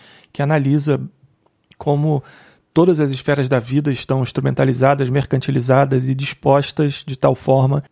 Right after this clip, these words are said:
sua única função é gerar dados, né, para as plataformas que nos regem. Eu fico justamente nessa questão. Tá claro que nós transformamos o lazer nisso. A gente tem plataforma de streaming cuja grande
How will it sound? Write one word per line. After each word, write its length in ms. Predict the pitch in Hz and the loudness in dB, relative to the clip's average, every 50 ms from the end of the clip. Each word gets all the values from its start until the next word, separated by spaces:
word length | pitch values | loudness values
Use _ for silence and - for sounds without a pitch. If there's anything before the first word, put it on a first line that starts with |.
| _ - | _ -10
sua 160 | - 131 135 | -4 -2 -2
única 180 | 143 151 - | 0 0 -2
função 480 | 147 - - 143 139 - - 165 156 160 | -4 -4 -4 -4 -4 -4 -2 -2 0 0
é 60 | 147 | 2
gerar 260 | 127 139 139 147 131 | 2 4 2 2 2
dados, 400 | 135 135 135 131 127 127 123 120 | 2 2 2 2 0 -2 -6 -4
né, 160 | 123 131 156 156 | -2 0 0 0
para 140 | - 139 | -2 -4
as 200 | 127 - - - - | -6 -6 -8 -14 -8
plataformas 600 | - - 135 - - - - - 139 139 131 123 | -4 -2 -2 -2 -2 -4 0 0 0 2 0 -2
que 80 | - 151 | -4 -4
nos 140 | 143 131 127 | -4 -2 0
regem. 420 | 135 135 127 131 123 - 143 139 - _ _ _ | 0 0 0 0 -2 -4 -6 -8 -10 _ _ _
Eu 100 | - 151 | -6 -6
fico 460 | 135 - - 151 - - 160 160 170 - _ _ _ _ | -4 -2 -2 -2 -2 -2 -4 -4 -6 -10 _ _ _ _
justamente 560 | - 139 170 180 - - 175 170 165 165 - 175 | -2 -2 -2 0 2 2 2 2 0 -2 -2 -2
nessa 180 | 165 - 175 | -4 -2 -4
questão. 480 | - - 170 - - - 143 135 127 117 - _ _ _ _ _ _ - | -4 -4 -4 -4 -4 -4 -4 -4 -4 -6 -12 _ _ _ _ _ _ -6
Tá 80 | - | -6
claro 380 | 147 - - 180 175 185 185 175 | -6 -2 0 2 2 2 2 2
que 80 | - 147 | 0 -2
nós 240 | 143 127 - - - 147 185 180 | -2 -2 -2 -4 -8 -10 -10 -10
transformamos 520 | - 143 131 - 147 135 135 131 127 131 | -6 -6 -4 -2 0 0 0 0 -2 0
o 40 | 135 | 2
lazer 320 | 139 135 123 127 139 120 117 | 2 2 2 2 0 0 0
nisso. 380 | 123 131 147 170 - - - _ - - - - - - - - - | 0 -2 -2 -4 -4 -8 -18 _ -20 -20 -20 -20 -20 -20 -20 -18 -12
A 80 | - 131 | -10 -8
gente 200 | 120 120 117 - | -6 -6 -6 -4
tem 100 | 123 123 | -4 -2
plataforma 500 | - 131 - 131 - - 135 123 123 127 | -2 -2 -2 -2 0 0 0 0 0 -2
de 80 | 131 | -4
streaming 600 | 120 - - - - 139 143 143 139 131 127 120 - - - - - _ _ | -6 -8 -8 -4 -2 0 2 2 0 0 -2 -4 -10 -14 -20 -20 -20 _ _
cuja 380 | - - 143 131 127 120 135 127 | -2 0 2 2 4 4 2 2
grande 840 | 127 117 143 131 143 151 160 160 156 143 123 123 120 117 110 107 | 2 2 4 4 6 6 6 4 2 2 2 0 -2 -2 -2 -6